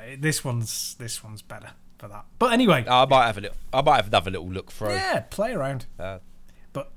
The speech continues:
Speaker 2: but talking of decky
Speaker 1: Oh, go on.
Speaker 2: loading
Speaker 1: Yes.
Speaker 2: and, uh,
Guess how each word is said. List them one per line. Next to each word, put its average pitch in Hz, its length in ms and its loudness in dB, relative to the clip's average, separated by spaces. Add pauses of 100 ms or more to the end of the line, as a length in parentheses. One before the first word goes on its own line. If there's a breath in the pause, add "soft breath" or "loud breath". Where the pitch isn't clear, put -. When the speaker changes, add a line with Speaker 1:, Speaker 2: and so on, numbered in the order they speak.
(320)
Speaker 2:
but - 160 -12
talking 220 380 -4
of 107 120 -6
decky 98 300 -4
Speaker 1:
Oh, 156 160 4
go 131 120 -2
on. 123 40 0
Speaker 2:
loading 113 240 0
Speaker 1:
Yes. 107 360 -10 (1120)
Speaker 2:
and, 104 180 -2
uh, 101 140 -2